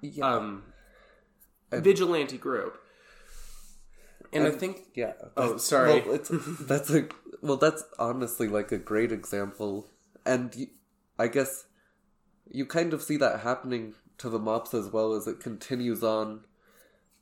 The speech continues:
Speaker 1: to the point where they've completely without the Strategos whatsoever end up going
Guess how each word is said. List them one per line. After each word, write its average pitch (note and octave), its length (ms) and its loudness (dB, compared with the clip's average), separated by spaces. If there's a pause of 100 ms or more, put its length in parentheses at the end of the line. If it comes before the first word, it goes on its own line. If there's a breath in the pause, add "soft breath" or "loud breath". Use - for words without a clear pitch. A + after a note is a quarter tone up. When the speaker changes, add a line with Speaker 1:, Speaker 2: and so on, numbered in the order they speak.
(280)
Speaker 1:
to C#3 160 -2
the A#2+ 120 0
point - 380 0
where A2 540 2
they've A#2 340 2 (540)
completely C#3 580 0
without A2+ 920 -2 (160)
the A#2+ 180 -4
Strategos A2+ 720 -2
whatsoever A2 920 0
end A2 220 0
up - 200 -4
going G#2 520 0